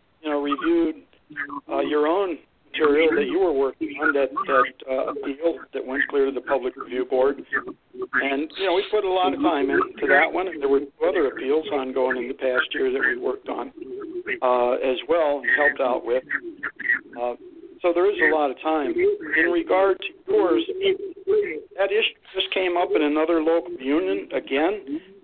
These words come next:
not quite as bad as yours. The issue of,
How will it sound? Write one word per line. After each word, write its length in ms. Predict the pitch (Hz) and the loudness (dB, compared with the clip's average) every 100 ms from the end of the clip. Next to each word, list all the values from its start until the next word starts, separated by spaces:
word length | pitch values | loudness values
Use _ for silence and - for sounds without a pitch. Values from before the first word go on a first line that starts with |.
| _ | _
not 180 | 165 190 | -4 -2
quite 280 | - 190 175 | 0 2 2
as 80 | 143 - | -2 -2
bad 300 | 147 165 185 | 0 2 0
as 80 | 143 117 | -2 -2
yours. 400 | 139 180 196 143 - - 359 359 | 0 2 2 0 -6 -16 -10 -6
The 600 | 311 349 - 170 151 175 | -6 -6 -4 -2 2 2
issue 380 | - 170 165 165 147 | 2 2 2 0 -4
of, 300 | 143 269 | 0 0